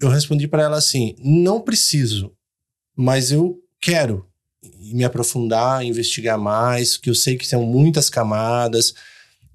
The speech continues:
Poderia ficar sem? Com certeza. Poderia, "Ah, beleza, fiz uma cerimônia, me trouxe clareza, agora eu quero estudar um pouco outra coisa aqui, eu vou, né, tirar outros caminhos olhando pra dentro."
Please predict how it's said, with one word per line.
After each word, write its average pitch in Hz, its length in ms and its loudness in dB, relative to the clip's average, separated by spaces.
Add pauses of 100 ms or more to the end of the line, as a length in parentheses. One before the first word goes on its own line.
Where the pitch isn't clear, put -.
Poderia 196 720 0 (420)
ficar 139 540 0
sem? 143 320 -2
Com 175 160 -2
certeza. 247 720 0 (240)
Poderia, 180 380 0 (440)
"Ah, 147 200 2
beleza, 135 400 0
fiz 131 160 -6
uma 151 120 0
cerimônia, 147 760 0 (240)
me 127 80 -2
trouxe 135 280 0
clareza, 131 720 0 (260)
agora 185 300 2
eu 190 60 0
quero 185 160 -2
estudar 156 360 0
um 160 80 -2
pouco 156 460 -2
outra 156 260 0
coisa 120 400 0
aqui, 127 520 -2 (400)
eu 113 100 0
vou, 113 720 2 (340)
né, 131 260 0 (160)
tirar 131 220 0
outros 151 220 0
caminhos 151 760 0 (720)
olhando 147 320 2
pra - 160 0
dentro." 107 500 -4